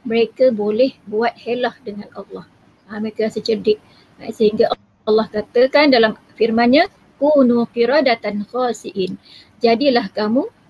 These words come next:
kera yang hina. Kera yang hina. Okey? Ha, jadi oleh kerana kesalahan mereka itu,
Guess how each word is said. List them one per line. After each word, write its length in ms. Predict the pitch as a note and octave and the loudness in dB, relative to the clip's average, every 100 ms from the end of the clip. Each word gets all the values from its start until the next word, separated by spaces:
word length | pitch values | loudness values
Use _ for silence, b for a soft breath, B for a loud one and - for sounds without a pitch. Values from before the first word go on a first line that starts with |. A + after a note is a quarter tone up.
| _ | _
kera 480 | C#4 C#4+ E4 D#4 B3 | -2 0 2 4 4
yang 320 | A#3 B3 B3 | 4 2 0
hina. 560 | A3+ - C#4 C#4 G#3+ - _ _ _ _ _ _ | -2 -2 0 0 -2 -8 _ _ _ _ _ _
Kera 320 | C#4 C#4+ C#4 | -4 0 2
yang 240 | A3 G#3+ G3 | 2 0 -6
hina. 400 | G#3 F#3+ G3 - b b b b _ _ | -8 -10 -12 -16 b b b b _ _
Okey? 240 | C#4 A4 - | -2 -2 -6
Ha, 160 | - - | -14 0
jadi 320 | A#3 D4 C#4+ | 0 2 2
oleh 240 | C#4 C#4 | 2 2
kerana 240 | C#4+ C#4 C#4+ C4+ - _ _ - | 2 0 0 -4 -10 _ _ -10
kesalahan 320 | C4+ C4 B3+ | -6 -2 -2
mereka 240 | B3 - | -2 -2
itu, 540 | A3+ - _ _ D#4 | -4 -6 _ _ -4